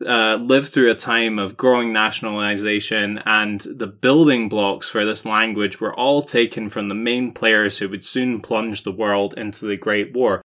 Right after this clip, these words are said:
These were the people who, if you were worried about any nations, like, people from different countries butting heads and miscommunicating with one another,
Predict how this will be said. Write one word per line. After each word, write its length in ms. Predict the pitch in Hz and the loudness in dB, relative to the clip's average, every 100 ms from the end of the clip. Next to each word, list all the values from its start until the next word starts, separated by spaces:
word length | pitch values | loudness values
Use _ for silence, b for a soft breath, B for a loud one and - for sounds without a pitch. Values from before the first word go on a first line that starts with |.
| _ | _
These 200 | 127 139 | 0 4
were 80 | 165 | 4
the 100 | 113 | 4
people 340 | 123 - 107 | 0 -2 -2
who, 300 | 110 107 107 101 _ _ - | 0 0 -2 -4 _ _ -2
if 220 | 127 - | -2 4
you 120 | 135 | 4
were 180 | 127 120 | 6 4
worried 420 | 107 120 143 151 | 4 6 8 8
about 240 | 123 113 101 | 6 4 2
any 300 | 123 120 117 | 0 0 -2
nations, 880 | 107 113 113 - 117 113 110 107 | 0 2 2 2 0 0 -6 -4
like, 160 | 110 107 | -2 -2
people 220 | 127 127 | -2 -2
from 200 | - 120 | -2 -4
different 280 | 117 - 113 | -4 -4 -6
countries 840 | 120 113 - 113 107 107 104 - | -6 -6 -2 -2 0 -2 -2 -6
butting 600 | 151 - - - - 117 | -6 -8 -4 -4 -4 -6
heads 600 | 104 110 107 123 143 143 - | -6 0 2 2 0 -2 0
and 480 | 117 110 107 104 | 0 0 -2 -4
miscommunicating 800 | 107 120 - 117 113 113 123 131 | -2 -2 -2 -2 -4 0 -2 0
with 160 | 127 123 | -4 -4
one 160 | 123 | -4
another, 480 | 120 117 117 120 120 | -2 -2 0 0 -2